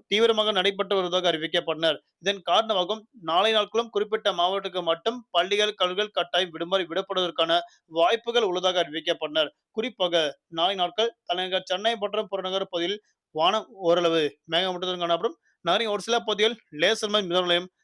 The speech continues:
அவ்வப்போது இடியுடன் கூடிய கனமழை பெய்யக்கூடும். அதிகபட்ச வெப்பநிலையாக இருபத்தி ஒன்பது முதல் குறைந்தபட்ச வெப்பநிலையாக இருபத்தி நான்கு டிகிரி செல்சியஸ் இருக்கக்கூடும் என தற்போது அறிவிக்கப்பட்டனர். நாளை நாட்கள் மீனவர்களுக்கான எச்சரிக்கை.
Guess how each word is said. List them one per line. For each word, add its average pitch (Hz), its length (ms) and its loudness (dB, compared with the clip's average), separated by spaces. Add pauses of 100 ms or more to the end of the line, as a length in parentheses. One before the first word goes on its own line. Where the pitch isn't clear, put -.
(140)
அவ்வப்போது 196 520 2
இடியுடன் 190 320 2
கூடிய 180 180 0
கனமழை 170 400 2
பெய்யக்கூடும். 165 460 -2 (140)
அதிகபட்ச 220 640 0
வெப்பநிலையாக 180 580 0 (360)
இருபத்தி 220 440 2
ஒன்பது 202 360 0
முதல் 170 220 -2 (320)
குறைந்தபட்ச 214 460 -2
வெப்பநிலையாக 175 500 0 (240)
இருபத்தி 220 380 0
நான்கு 196 360 -2
டிகிரி 202 180 0
செல்சியஸ் 180 280 -2
இருக்கக்கூடும் 175 440 0
என 160 180 4
தற்போது 175 360 0
அறிவிக்கப்பட்டனர். 156 680 0 (260)
நாளை 170 240 2
நாட்கள் 160 380 2 (140)
மீனவர்களுக்கான 180 600 0
எச்சரிக்கை. 196 400 0